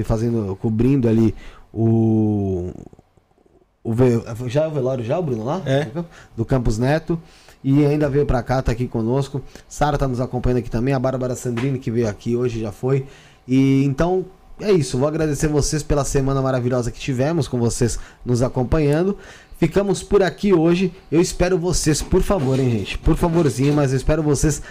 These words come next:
Speaker 1: na semana que vem, a partir das dezenove e trinta na quarta-feira. Estarei com vocês aqui. Somos o início,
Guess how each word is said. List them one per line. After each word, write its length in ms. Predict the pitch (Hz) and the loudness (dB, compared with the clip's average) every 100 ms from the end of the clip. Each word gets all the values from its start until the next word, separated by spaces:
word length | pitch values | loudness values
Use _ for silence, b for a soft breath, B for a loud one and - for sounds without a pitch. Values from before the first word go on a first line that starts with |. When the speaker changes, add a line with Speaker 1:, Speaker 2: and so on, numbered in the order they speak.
| B - | B 0
Speaker 1:
na 240 | 160 202 | 2 2
semana 360 | - 185 180 147 | 2 2 2 2
que 100 | 143 | 2
vem, 260 | 147 160 B B - | 4 2 B B 0
a 200 | 160 190 | 2 2
partir 640 | 202 156 - - 180 - - - | 0 0 0 4 4 2 -8 -16
das 760 | 131 131 160 190 185 - - - b b b - | -10 0 0 2 -2 -4 -8 -14 b b b -8
dezenove 560 | 147 226 220 202 175 | 2 4 4 4 2
e 20 | |
trinta 320 | 160 170 151 151 | 4 4 4 2
na 100 | - | 2
quarta-feira. 720 | 139 139 127 - 151 160 147 b b b b b b b b - | 0 0 0 4 4 4 0 b b b b b b b b 0
Estarei 440 | 139 - 156 151 | 2 4 2 2
com 100 | 165 | 2
vocês 400 | 151 135 151 139 | 2 4 4 4
aqui. 420 | 139 - 147 135 - - | 2 4 4 4 -2 -10
Somos 480 | - - 170 165 143 | -14 0 2 4 4
o 40 | |
início, 560 | 156 143 147 147 147 | 4 6 4 2 -4